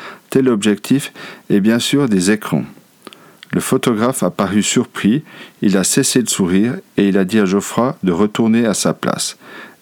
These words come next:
Est-ce que vous avez au moins une cellule photoélectrique ? » a demandé Geoffroy. « Pour la dernière fois, retourne à ta place », a crié le photographe qui tout d'un coup avait l'air très nerveux. On s'est installé,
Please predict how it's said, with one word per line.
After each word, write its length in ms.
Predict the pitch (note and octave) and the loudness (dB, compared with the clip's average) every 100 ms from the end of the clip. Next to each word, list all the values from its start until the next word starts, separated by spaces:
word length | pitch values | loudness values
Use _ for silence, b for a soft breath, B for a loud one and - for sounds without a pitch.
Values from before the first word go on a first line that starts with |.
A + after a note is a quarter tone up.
| - | -2
Est-ce 240 | C3+ D3+ - | 0 0 -2
que 120 | G#2+ | 0
vous 180 | G#2 A2 | 2 2
avez 300 | G#2 B2 - | 2 0 2
au 180 | G#2+ | 2
moins 300 | G#2 A2 C3+ - - | 2 2 0 -4 -2
une 140 | G2 F#2+ | 0 2
cellule 400 | - A#2 B2+ B2 | 2 2 2 0
photoélectrique ? » 920 | - A2 A2+ G2 F#2+ - C#2+ - - _ - | -2 0 2 2 0 -4 -6 -6 -16 _ -8
a 100 | - | -2
demandé 380 | E2 F2 F2+ E2+ | 0 2 2 0
Geoffroy. « 480 | E2+ E2+ - - - _ _ B B B B B B B | 0 -4 -4 -6 -8 _ _ B B B B B B B
Pour 120 | C#3 | 2
la 140 | C#3+ G#2+ | 2 2
dernière 480 | G#2+ D#3 D3+ C3+ - | 2 2 2 0 -2
fois, 440 | - F#2 G2 B2 _ - | 0 2 2 -2 _ -14
retourne 480 | - - G#2+ C#3+ C3 | -4 -2 0 2 2
à 60 | G2+ | 2
ta 180 | F#2 D#2+ | 0 0
place », 420 | A2+ A#2 - - B B B | 0 -2 -4 -10 B B B
a 80 | F#2 | -4
crié 340 | - A2+ B2 | 0 2 4
le 100 | A2 | 2
photographe 760 | - G#2+ G2 G2 F2+ G2 A2+ - B B B - | 0 -2 2 0 2 0 -2 -12 B B B -4
qui 100 | F#2+ | -4
tout 220 | - D#3 | 0 2
d'un 180 | A#2+ G2 | 2 0
coup 320 | - G#2+ B2+ - | 0 0 0 -4
avait 220 | F2 F2+ | 0 2
l'air 200 | F#2 F#2+ | 0 -2
très 220 | - A2 | -2 0
nerveux. 360 | F#2+ E2 D2 - - - - _ _ _ B B B B B B B B B B _ G2+ | 0 -2 -6 -10 -12 -20 -20 _ _ _ B B B B B B B B B B _ 0
On 100 | G#2 | 0
s'est 300 | - F3+ C#3+ | 0 0 0
installé, 560 | A#2 - E2+ F2 G2 | 0 0 0 0 0